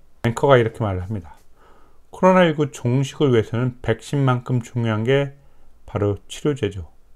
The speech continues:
치료제를 이렇게 같이 강조를 해주네요.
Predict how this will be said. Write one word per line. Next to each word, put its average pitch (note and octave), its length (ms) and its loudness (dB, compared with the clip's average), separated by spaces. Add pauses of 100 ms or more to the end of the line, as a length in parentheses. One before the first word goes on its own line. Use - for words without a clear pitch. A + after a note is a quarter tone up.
(160)
치료제를 D3 480 0
이렇게 G2 420 -4
같이 F2+ 500 -10 (680)
강조를 G2+ 440 -4
해주네요. A#2+ 480 -6